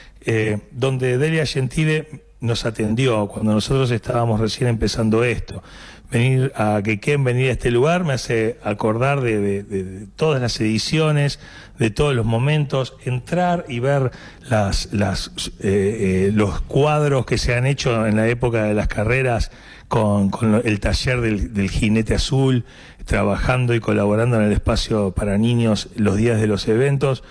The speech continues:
me lleva a, a pensar en todo esto que hacemos y a sentirme como, realmente como en casa, porque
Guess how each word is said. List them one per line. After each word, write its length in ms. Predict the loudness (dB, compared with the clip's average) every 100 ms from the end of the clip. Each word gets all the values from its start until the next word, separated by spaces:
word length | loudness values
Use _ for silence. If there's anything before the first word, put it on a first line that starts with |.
| -20 -20 -10
me 140 | -2 0
lleva 380 | 2 0 0 0
a, 340 | 0 0 0
a 60 | 0
pensar 320 | 0 2 2
en 100 | 2
todo 160 | 2 0
esto 220 | 0 0
que 100 | 0
hacemos 540 | 0 2 4 2 0 0
y 100 | 0
a 60 |
sentirme 540 | 0 -2 2 2 2 2
como, 560 | 0 2 2 2 0
realmente 480 | 2 2 2 2 0
como 160 | 0 0
en 80 |
casa, 400 | 2 0 0 -2
porque 480 | -2 -4 -2 -2 -2